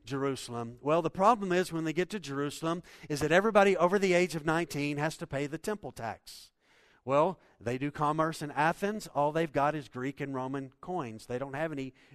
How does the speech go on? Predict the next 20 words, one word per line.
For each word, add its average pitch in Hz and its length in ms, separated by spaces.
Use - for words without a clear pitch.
Jewish 139 380
coins. 156 400
They 131 80
don't 135 140
have 135 180
temple 160 320
shekels. 160 560
They 131 80
don't 147 100
have 135 140
any 160 240
of 151 60
that 139 120
kind 131 180
of 135 80
stuff. 139 360
And 147 100
so - 140
you've 156 220
gotta 147 340